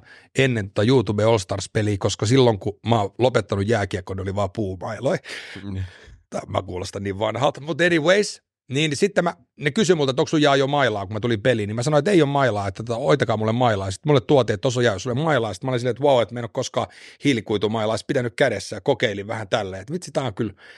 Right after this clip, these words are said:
Speaker 1: ihan makea, tuntuu vähän tämmöiseltä jousipyssyltä. Sitten me mentiin siihen alkulämmittelyyn, niin siinä on niin paljon ihmisiä ja kaikkea yleisöä ja muuta, että en mä niinku kertaakaan siinä vetänyt. Mä vähän yritin enemmänkin pysyä pystyssä ja vähän niinku kokeilin, että miten tää, kun se kalisi se maila oud-,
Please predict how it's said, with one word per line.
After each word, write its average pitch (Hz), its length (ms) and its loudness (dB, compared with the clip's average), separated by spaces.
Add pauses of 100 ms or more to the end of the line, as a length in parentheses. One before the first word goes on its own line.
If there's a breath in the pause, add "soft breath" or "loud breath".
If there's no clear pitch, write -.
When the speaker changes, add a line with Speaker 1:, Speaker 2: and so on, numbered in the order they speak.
(200 loud breath)
Speaker 1:
ihan 131 180 0
makea, 127 340 0
tuntuu 123 300 0
vähän 120 140 2
tämmöiseltä 107 340 -2
jousipyssyltä. 95 720 0
Sitten 214 180 -2
me 294 40 4
mentiin 151 180 0
siihen 165 140 2
alkulämmittelyyn, 139 640 2
niin 123 80 -6
siinä 170 160 2
on 170 60 -2
niin 190 140 -2
paljon 135 220 0
ihmisiä 127 420 -2
ja 110 60 -6
kaikkea 127 360 -2
yleisöä 131 340 2
ja 117 40 -4
muuta, 120 200 -2
että - 120 -8 (200 loud breath)
en 143 80 -4
mä 156 120 2
niinku 147 180 -4
kertaakaan 113 540 -6
siinä 113 220 -6
vetänyt. 113 380 -2
Mä 110 100 -10
vähän 131 220 2
yritin 123 240 2
enemmänkin 113 340 -6
pysyä 110 340 -4
pystyssä 127 480 -4
ja 95 100 -10 (340 loud breath)
vähän 127 200 0
niinku 107 160 -6
kokeilin, 104 420 -2
että 101 100 -12
miten 113 260 -2
tää, 107 140 -6
kun 101 120 -10
se 107 60 -8 (200)
kalisi 135 460 0
se 110 180 -6
maila 117 400 4
oud-, 110 240 4